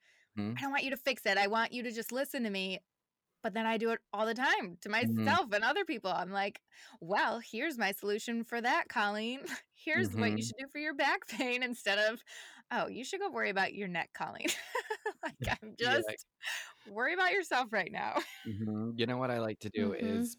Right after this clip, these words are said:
Speaker 1: before, um, when you are sharing things like that with your husband, is telling, what it, like, are you expressing what you need?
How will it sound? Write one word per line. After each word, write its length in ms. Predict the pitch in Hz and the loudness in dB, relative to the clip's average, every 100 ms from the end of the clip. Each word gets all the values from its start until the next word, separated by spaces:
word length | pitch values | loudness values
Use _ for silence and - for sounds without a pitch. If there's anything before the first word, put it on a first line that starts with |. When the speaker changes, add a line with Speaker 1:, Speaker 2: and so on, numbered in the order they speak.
| - | -12
Speaker 1:
before, 580 | - - 196 95 135 - _ _ | -10 -6 -4 -4 -6 -8 _ _
um, 280 | - - - - - - - - | -12 -10 -10 -14 -20 -18 -18 -8
when 180 | 113 104 | -4 -2
you 120 | 101 | -2
are 140 | 90 | -4
sharing 380 | 92 104 95 92 | -4 -6 -6 -8
things 240 | 92 92 85 | -10 -10 -10
like 180 | 87 | -10
that 160 | 87 80 | -6 -6
with 120 | 85 | -6
your 100 | 90 | -6
husband, 400 | 90 87 - 90 | -6 -8 -8 -8
is 120 | 92 - | -8 -4
telling, 440 | 107 107 107 107 - | -2 0 -2 -4 -8
what 240 | 110 113 | -4 0
it, 120 | 143 - - - - | 0 -2 -10 -16 -10
like, 160 | 104 - - - | -10 -10 -16 -14
are 100 | - | -4
you 160 | 107 110 | -2 0
expressing 480 | 104 - 104 107 101 | -2 0 0 0 -2
what 140 | 82 | -2
you 100 | 95 | -4
need? 260 | 95 92 - | -4 -6 -10